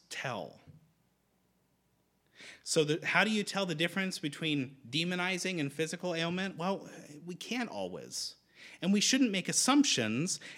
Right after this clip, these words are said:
And I say this as a minor point of the text because it is, in general, not the real point. So I'm just kinda, just gonna fly over it,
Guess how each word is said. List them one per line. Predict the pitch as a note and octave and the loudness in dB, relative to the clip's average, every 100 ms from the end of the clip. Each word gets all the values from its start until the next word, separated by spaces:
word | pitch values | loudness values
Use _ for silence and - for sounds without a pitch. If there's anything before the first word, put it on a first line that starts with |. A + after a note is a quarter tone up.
| - | -2
And | F3 | 2
I | E3+ | 4
say | - C4 | 4 4
this | A#3 G#3 | 2 0
as | D#3+ | 0
a | D3+ | 0
minor | E3 A#3 A3 | 2 4 2
point | - F#3+ E3 | 2 0 0
of | C3+ | -2
the | |
text | C3+ A3 - - | -2 -2 -2 -4
because | C#3+ C#3+ C3 | -2 -2 2
it | E3 | 8
is, | B3 D3+ - - - _ _ - | 8 6 -2 -12 -20 _ _ -6
in | D#3+ D#3 | -2 -2
general, | A#2 G3 A#3+ C#3+ A#2+ C#3 - - | 0 2 4 2 2 -2 -6 0
not | C3 G3 - | 2 2 2
the | C#3+ | 2
real | B2+ A#2+ | 4 2
point. | A#2 B3 G3+ G2+ | 2 2 2 2
So | - A#2+ | -4 -4
I'm | B2 | -2
just | D#3+ | -2
kinda, | E3 D3+ C3+ C3+ C3 | -2 -4 -4 -10 -10
just | D3+ C#3+ | -8 -4
gonna | C#3+ A2 - | -4 -6 -10
fly | - - F3 G#3+ G#3 | -16 -6 -2 0 2
over | D4 A#3 A2+ | 4 4 4
it, | B2+ | 2